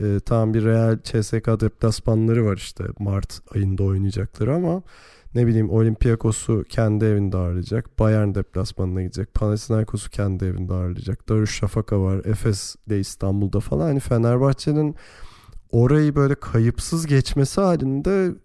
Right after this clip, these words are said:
şey gibi, e, birincilik çantada keklik olabilir gibi geliyor bana.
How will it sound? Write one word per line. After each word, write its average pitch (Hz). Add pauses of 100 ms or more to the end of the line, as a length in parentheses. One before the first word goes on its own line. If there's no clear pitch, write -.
(140)
şey 156
gibi, 123
e, 104 (400)
birincilik 110
çantada 127
keklik -
olabilir 139
gibi 135
geliyor 92
bana. 90